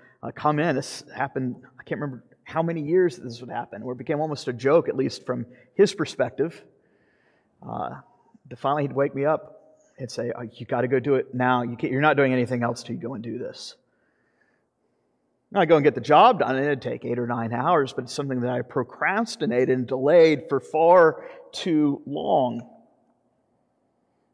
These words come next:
That's a repeated feature that we see in the book of Proverbs, that it is the lazy son who brings shame to his father, and it is the lazy father that spells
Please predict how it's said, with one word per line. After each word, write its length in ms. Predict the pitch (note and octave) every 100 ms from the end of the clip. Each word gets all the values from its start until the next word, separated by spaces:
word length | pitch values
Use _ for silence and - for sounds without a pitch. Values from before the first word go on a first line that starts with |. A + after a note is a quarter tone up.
| _ _ _ _ _ _ _ _ _ _ _ _
That's 200 | D#3+ -
a 40 |
repeated 480 | D#3+ D#3+ G#3+ G#3 F3+
feature 360 | - F#3+ - D3
that 100 | -
we 140 | B2+
see 420 | - D#3+ D#3 D3
in 280 | C3+ B2+ B2 B2+
the 80 |
book 180 | B2+ B2+
of 180 | A#2 -
Proverbs, 680 | C3+ C#3 B2+ C3 F2+ - - _ _ _ _ _ _ _ _ _
that 100 | D3
it 100 | D3+
is 160 | D3 -
the 120 | C#3
lazy 420 | C#3+ D#3 C3+ C#3+
son 500 | - - - D3+ C3+
who 120 | C#3+
brings 440 | B2 D3 C#3 B2 -
shame 600 | - G3+ F3+ D#3+ D3+ C3+
to 160 | - C#3
his 220 | C3+ B2+
father, 600 | - D#3+ D#3 C#3+ A2+ - _ _ _ _ _ _ _ _ _ _ _ _ _ _ _ _ _
and 160 | C3 C#3
it 80 |
is 200 | C#3 B2+
the 100 | -
lazy 480 | C3+ C3+ D3 C3+ C#3+
father 500 | - D3 C#3 C#3+ C3
that 180 | B2+ A2
spells 520 | - - C3 C#3 A#2+